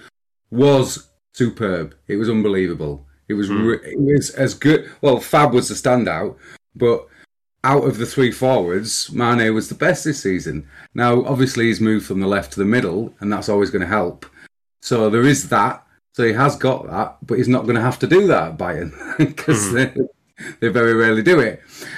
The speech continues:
Speaker 1: Um, and I think it might have been more a product of our system rather than his specific skill set as well.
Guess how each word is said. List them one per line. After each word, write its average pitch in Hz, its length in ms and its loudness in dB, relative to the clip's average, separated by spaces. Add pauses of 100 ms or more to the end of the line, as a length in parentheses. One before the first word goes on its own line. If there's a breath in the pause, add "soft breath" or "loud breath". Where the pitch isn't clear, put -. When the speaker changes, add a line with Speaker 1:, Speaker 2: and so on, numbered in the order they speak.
Speaker 1:
Um, 113 720 2 (280 loud breath)
and 127 120 4
I 127 60 2
think 151 340 2
it 131 120 2
might 123 200 4
have 107 120 -2
been 107 400 0 (100)
more 110 420 2
a 101 60 -4
product - 480 -6
of 95 80 -6
our 104 240 0
system 92 540 -6
rather 92 240 -2
than 87 320 -4 (500 loud breath)
his - 760 -2 (380)
specific - 540 -8
skill 98 280 -4
set - 280 -6
as 76 100 -10
well. 80 300 -8